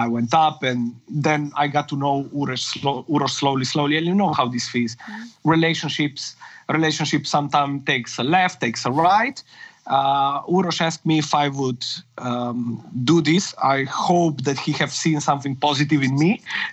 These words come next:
Speaker 1: at that time. So he have asked me if I would do the job, and, and we've done it. And it's true. Um, Uroš, this is his real name, Umek, it's an extremely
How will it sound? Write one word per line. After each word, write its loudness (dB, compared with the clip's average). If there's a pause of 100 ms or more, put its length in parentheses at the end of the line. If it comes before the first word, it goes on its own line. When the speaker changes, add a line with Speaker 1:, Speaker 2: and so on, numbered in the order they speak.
Speaker 1:
at 2
that 0
time. 2
So -4
he -6
have -6
asked -10
me -6
if -10
I -6
would -4
do 2
the 0
job, 2
and, 0 (420)
and 2
we've 2
done 2
it. -4
And 0
it's -4
true. 0 (540)
Um, 2 (180)
Uroš, 2
this 0
is -6
his 0
real 2
name, 2
Umek, 2
it's 0
an 2
extremely 2